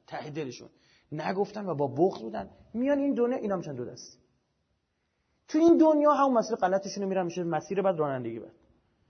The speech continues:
تو این دنیا می‌گن: «نه، ما اشتباه کردیم. اینا برحق بودن.» این همه مسیحی که مسلمان می‌شه. ها؟ درسته؟ اینام این می‌شن. یه همچین دسته‌بندی، حالا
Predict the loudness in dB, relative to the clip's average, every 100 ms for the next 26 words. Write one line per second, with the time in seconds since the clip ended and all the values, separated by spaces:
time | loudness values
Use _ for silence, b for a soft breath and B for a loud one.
0 | _ -8 -6 -4 -4 -8 -12 -14 -16 -20
1 | -20 -20 _ -20 -20 -20 -20 -20 -20 _
2 | _ _ _ _ _ _ _ _ _ _
3 | _ _ _ _ _ -16 -12 -12 -12 -20
4 | -20 _ _ _ _ _ _ _ _ -6
5 | -4 -4 -4 -6 -8 -10 -10 -10 -12 -16
6 | -18 -20 _ -20 _ _ _ _ _ _
7 | _ _ _ _ _ -6 -6 -6 -10 -20
8 | _ _ _ -10 -10 -10 -12 -12 -18 _
9 | _ _ _ -8 -6 -6 -10 -16 -18 -20
10 | -20 _ _ _ _ _ _ _ _ _
11 | -8 -8 -10 -8 -8 -6 -8 -6 -6 -8
12 | -10 -10 -10 -8